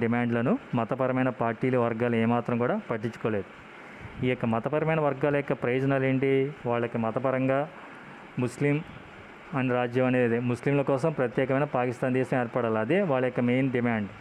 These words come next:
వాళ్ళ యొక్క మెయిన్ ఎయిమ్ అదే. అంతేగాని రైతులు ఇబ్బంది పడుతున్నారు, కార్మికులు ఇబ్బంది పడుతున్నారని కాదు అక్కడ. నెక్స్ట్ ఇక్కడ మనకి మతపరవాదం సృష్టించిన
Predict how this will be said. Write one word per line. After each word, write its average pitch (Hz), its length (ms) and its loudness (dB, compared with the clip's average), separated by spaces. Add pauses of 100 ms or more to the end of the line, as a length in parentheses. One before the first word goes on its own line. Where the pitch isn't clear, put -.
(560)
వాళ్ళ 127 160 2
యొక్క 127 120 -2 (100)
మెయిన్ 135 260 4
ఎయిమ్ 135 200 4
అదే. 120 220 2
అంతేగాని 135 460 2 (180)
రైతులు 123 340 2
ఇబ్బంది 127 280 0
పడుతున్నారు, 123 420 2
కార్మికులు 123 340 0
ఇబ్బంది 123 220 0
పడుతున్నారని 123 420 2
కాదు 123 200 0
అక్కడ. 101 140 -4 (840)
నెక్స్ట్ 147 240 -2
ఇక్కడ 165 220 0
మనకి 135 280 0 (360)
మతపరవాదం 139 720 2 (680)
సృష్టించిన 139 440 0